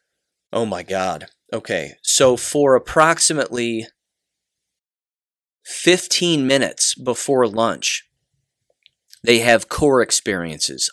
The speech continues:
I'm assuming this is teaching the core subjects. And then they have lunch for twenty-five minutes from eleven to eleven twenty-five. And then from eleven twenty-five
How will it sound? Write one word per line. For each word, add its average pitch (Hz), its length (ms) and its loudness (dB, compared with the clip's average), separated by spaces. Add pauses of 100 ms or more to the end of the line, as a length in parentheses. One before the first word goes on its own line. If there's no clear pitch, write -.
I'm 120 200 2
assuming 139 680 2
this 120 320 0
is 113 320 -2 (400)
teaching 123 520 -2
the 110 100 -2
core 117 280 -2
subjects. 110 800 -2
And 139 160 -4
then 156 180 2
they 156 140 2
have 139 240 2
lunch 135 320 2
for - 180 -4
twenty-five 127 680 0
minutes 95 340 -4
from 139 260 0
eleven 113 420 2
to 123 180 -4
eleven 107 400 -2
twenty-five. 98 720 -6 (380)
And 143 120 -2
then 151 100 4
from 147 200 0
eleven 147 400 4
twenty-five 110 840 -2